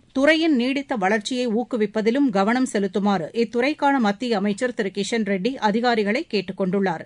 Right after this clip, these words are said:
புதுதில்லியில் தமது அமைச்சகத்தால் செயல்படுத்தப்பட்டு வரும் திட்டங்கள் குறித்த ஆலோசனைக் கூட்டத்திற்கு தலைமை வகித்து பேசிய அவர், சுரங்கப் பணிகளை திறம்பட செயல்படுத்துமாறு அறிவுறுத்தினார்.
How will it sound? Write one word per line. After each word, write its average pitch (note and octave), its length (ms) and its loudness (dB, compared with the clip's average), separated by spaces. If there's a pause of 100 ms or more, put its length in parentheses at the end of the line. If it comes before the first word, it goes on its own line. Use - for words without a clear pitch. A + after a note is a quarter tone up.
(400)
புதுதில்லியில் C4+ 680 2
தமது A3+ 360 2
அமைச்சகத்தால் A#3 640 -2 (100)
செயல்படுத்தப்பட்டு A3+ 720 -2
வரும் G#3 260 2
திட்டங்கள் A3 500 0
குறித்த A#3+ 320 -2
ஆலோசனைக் A3+ 580 0
கூட்டத்திற்கு A3 680 0
தலைமை A#3 400 0
வகித்து A3 360 -4
பேசிய F#3+ 420 -4
அவர், G3 320 -4 (400)
சுரங்கப் F#4+ 480 2
பணிகளை B3+ 440 -2
திறம்பட B3+ 560 0
செயல்படுத்துமாறு G#3+ 720 0
அறிவுறுத்தினார். F#3 800 0